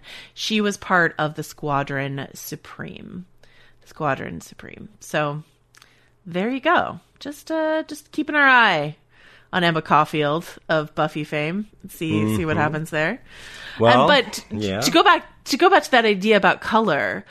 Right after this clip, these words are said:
Speaker 1: like, the most disturbing incident that happened involving color was her blood,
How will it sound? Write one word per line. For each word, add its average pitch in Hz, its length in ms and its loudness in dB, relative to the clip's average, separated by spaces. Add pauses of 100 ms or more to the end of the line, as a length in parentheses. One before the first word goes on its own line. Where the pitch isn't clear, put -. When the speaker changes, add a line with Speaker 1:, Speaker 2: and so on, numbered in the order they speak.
(220)
Speaker 1:
like, 202 120 -2
the 226 80 4
most 262 360 4
disturbing 170 920 0 (160)
incident 196 460 2
that 151 140 0
happened 151 680 0 (160)
involving 160 400 0
color 147 480 -4 (100)
was 160 200 -2
her 165 160 -2
blood, 143 480 -4